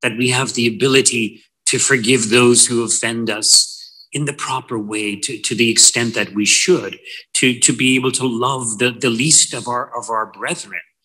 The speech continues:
And we see this especially in the lives of the saints. So when God gives us the gift of faith,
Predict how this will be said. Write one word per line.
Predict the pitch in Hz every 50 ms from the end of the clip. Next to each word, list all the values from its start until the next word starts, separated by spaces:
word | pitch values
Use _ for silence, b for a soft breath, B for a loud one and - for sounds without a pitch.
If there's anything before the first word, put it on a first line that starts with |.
| B B B B B
And | 123 123 131 135
we | 147 147
see | - - - 220 226 190
this | 131 113 110 - -
especially | 98 - - - 160 165 156 - - - 117 120 117 117 113
in | 110
the | 113 120
lives | 113 110 120 123 127 131 135 135 120 -
of | 110 101
the | 107 110
saints. | - - - 190 196 156 110 - -
So | - - - 147 139 127 B B B B B B
when | - 151 151 147
God | 147 180 196 226 254 233 175 123
gives | 123 147 170 165 - - -
us | 131 123 - - -
the | - 117 101
gift | 98 117 127 123 - - - - -
of | 104 -
faith, | - - - - 135 135 - - - _ - - - - - - - _